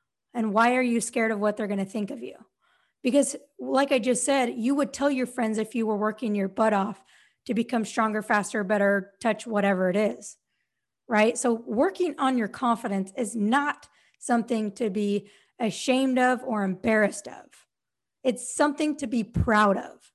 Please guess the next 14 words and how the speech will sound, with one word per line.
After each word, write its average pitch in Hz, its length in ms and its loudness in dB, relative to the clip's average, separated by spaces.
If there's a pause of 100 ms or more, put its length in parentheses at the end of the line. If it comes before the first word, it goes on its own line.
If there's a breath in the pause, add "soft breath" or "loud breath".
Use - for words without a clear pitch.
because 240 340 -2
it's 220 340 -6
hard. 240 480 4
It 247 140 -8
takes 226 300 -4
work. 233 420 0 (380 soft breath)
It 240 160 -6
takes 247 240 -2
a 233 40 -2
lot 233 200 2
of 226 180 -4
inner 220 460 -2 (440 soft breath)
deep 240 360 2 (120)
work 226 460 0